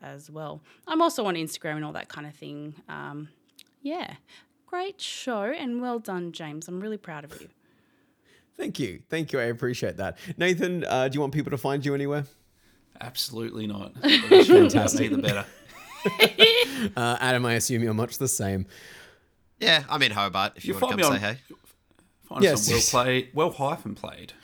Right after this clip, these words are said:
Speaker 2: I was gonna
Speaker 1: Well
Speaker 2: say, yeah,
Speaker 1: hyphen
Speaker 2: uh,
Speaker 1: played.
Speaker 2: well hyphen played dot com dot A U for all of our written work, and also please do head over to, uh, YouTube. We are at well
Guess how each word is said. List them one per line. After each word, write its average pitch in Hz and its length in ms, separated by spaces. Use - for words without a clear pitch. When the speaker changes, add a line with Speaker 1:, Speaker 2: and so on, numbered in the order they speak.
Speaker 2:
I 147 80
was 151 180
gonna 180 120
Speaker 1:
Well 160 100
Speaker 2:
say, 120 380
yeah, 107 300
Speaker 1:
hyphen 76 120
Speaker 2:
uh, 123 220
Speaker 1:
played. 127 100
Speaker 2:
well 180 160
hyphen 147 320
played 120 320
dot 107 160
com 113 320
dot 110 240
A 104 80
U 117 460
for 110 160
all 107 160
of 104 60
our 104 140
written 135 440
work, 127 340
and 117 220
also 113 420
please 156 380
do 123 160
head 107 160
over 101 320
to, 98 480
uh, 95 180
YouTube. 120 520
We 110 120
are 98 180
at 104 240
well 113 560